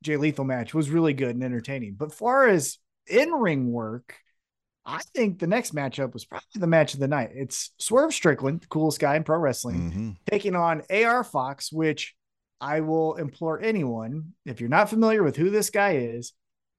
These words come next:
Speaker 1: go on the Peacock Network or W W E Network if you're international,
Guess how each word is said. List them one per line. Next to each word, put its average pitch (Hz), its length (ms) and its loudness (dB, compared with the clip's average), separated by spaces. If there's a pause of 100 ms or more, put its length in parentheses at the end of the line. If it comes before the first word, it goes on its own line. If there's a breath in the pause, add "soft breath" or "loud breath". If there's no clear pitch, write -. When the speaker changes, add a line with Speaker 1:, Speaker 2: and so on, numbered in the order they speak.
Speaker 1:
go 156 240 2
on 175 200 2
the 151 360 2 (140)
Peacock 180 540 -2
Network 139 520 -6
or 113 40 -8
W 135 300 2
W 147 280 4
E 156 40 0
Network 139 380 -4
if 139 180 -6
you're 131 220 -4
international, 127 680 -2